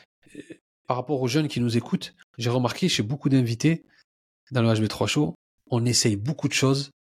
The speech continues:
avant de trouver vraiment, vraiment son domaine. Donc, il faut, faut vraiment inciter les jeunes à essayer. Regarde, toi, t'as arrêté, t'étais ingénieur, et cetera. Tu t'es jeté dans la fosse de l'entrepreneuriat, t'as essayé, t'as, t'as regardé plein de choses, t'as fouillé. Et c'est,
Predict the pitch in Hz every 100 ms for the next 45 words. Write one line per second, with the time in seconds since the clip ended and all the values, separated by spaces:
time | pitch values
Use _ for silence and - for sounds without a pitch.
0 | _ _ - 110 117 113 110 - - 117
1 | 117 131 131 _ 113 127 127 120 117 123
2 | 117 113 110 107 101 - _ _ _ _
3 | _ - 113 - 117 - - 104 131 175
4 | 156 151 139 135 165 131 - 147 - 151
5 | 131 - _ _ _ _ _ 120 135 113
6 | 120 - 107 113 - 117 - - 117 107
7 | 110 123 170 160 120 113 139 175 180 -
8 | - _ _ - 131 113 127 143 117 110
9 | 135 107 113 - - 107 120 175 - 120
10 | - 123 - 117 113 117 110 120 113 113
11 | 117 113 180 175 - - 123 139 185 180
12 | - - - _ 104 -